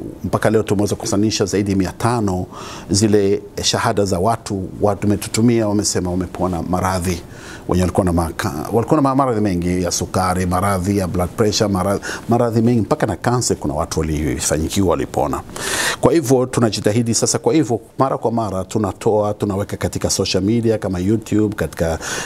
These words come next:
Facebook, katika zile zingine, LinkedIn, tunasambaza zile habari, tunatoa, tunarekodi, tunafa-, namna zote kutumia.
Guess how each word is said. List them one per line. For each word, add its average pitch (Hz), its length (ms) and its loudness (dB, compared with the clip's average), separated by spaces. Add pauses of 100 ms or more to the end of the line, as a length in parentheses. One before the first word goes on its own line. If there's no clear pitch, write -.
(120)
Facebook, 120 480 2
katika 85 380 2
zile 110 280 4
zingine, 107 440 2
LinkedIn, 117 460 2
tunasambaza 113 680 0
zile 98 200 -2
habari, 92 420 0
tunatoa, 87 540 0
tunarekodi, 92 720 0
tunafa-, 85 460 0
namna 180 260 4
zote 131 260 2
kutumia. 87 440 -4